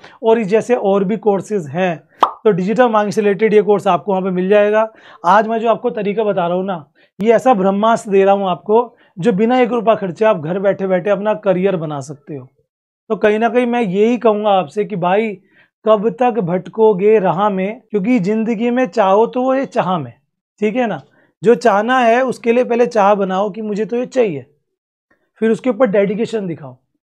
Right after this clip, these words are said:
सीखो, then उसके बाद कमाओ। फैक्ट नहीं है, तो ये बात आपको समझनी होगी कहीं ना कहीं पर। तो चलते हैं, नेक्स्ट बात करते हैं। इसके बाद फ्री डिप्लोमा in e-business।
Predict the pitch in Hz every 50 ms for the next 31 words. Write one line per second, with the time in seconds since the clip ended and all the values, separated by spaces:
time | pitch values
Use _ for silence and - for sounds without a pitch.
0 | _ _ _ - - 233 233 170 - 254 233 196 147 - _ _ _ _ _ _
1 | _ _ _ _ _ 180 170 165 160 147 - 190 180 190 202 185 - 233 214 208
2 | 202 202 202 _ _ _ _ _ _ _ _ _ _ - 180 190 175 185 220 240
3 | 247 247 202 147 135 - _ _ _ _ 196 196 185 196 196 202 196 170 - 214
4 | - - 196 180 180 160 170 170 165 147 143 175 160 - 175 170 175 170 156 139
5 | 147 135 127 - 160 139 _ _ _ _ _ _ _ _ _ _ _ _ _ -
6 | 214 208 202 190 240 247 262 262 - _ _ _ _ 175 165 190 196 190 - 214
7 | 208 208 208 208 208 196 170 170 214 220 233 240 - _ _ _ _ - - -
8 | _ _ _ - 190 185 190 - 240 226 233 226 233 233 - _ - - 226 214
9 | 247 254 240 180 214 185 - 214 208 208 208 202 220 240 269 - _ _ _ -
10 | 196 202 233 - - _ _ _ _ _ _ _ _ _ _ 214 220 240 190 208
11 | 208 196 202 214 220 - - -